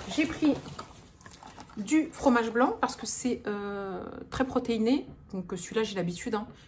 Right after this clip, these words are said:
Il y en a quatre à zéro pour cent. Toujours du côté protéiné. Ah, je savais que j'en avais pris trois, je savais. Il est tombé,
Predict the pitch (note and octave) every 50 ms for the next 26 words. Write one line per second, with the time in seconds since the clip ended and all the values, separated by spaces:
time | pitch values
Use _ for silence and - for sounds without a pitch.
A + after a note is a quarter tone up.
0 | - - G3 F#3+ F#3 F3+ F3+ - G#3 G#3 - - - G3+ F3 E3+ F#3+ F3 F3 E3+
1 | E3+ - - - - A#3 B3 C4+ - - - - - - - - - - - -
2 | - - - - - - - - - - - - - - - - - - - -
3 | - - - - - - - - C#4+ C4+ C#4 D#4+ E4 E4 B3 A#3+ C#4 C4 - D4
4 | C#4+ - D4 C#4+ - - C#4 - D4 C#4 D4 E4+ G4+ G4+ C4 C4+ B3+ C4 - -
5 | G4+ A#4 B4+ A#4 D5+ E5 F5 F5 - F#4 D4+ C4+ D#4 - - - - - - G4
6 | G#4+ A4+ G#4+ C#4 C4 A#3 A#3 - - - F4+ A4 A#4+ G4+ F4 G4+ A4+ A4+ A4+ A#4
7 | A4+ - - - - - - - - - C4+ C4+ D4+ - - A4 A4 G#4 F#4+ G4+
8 | G4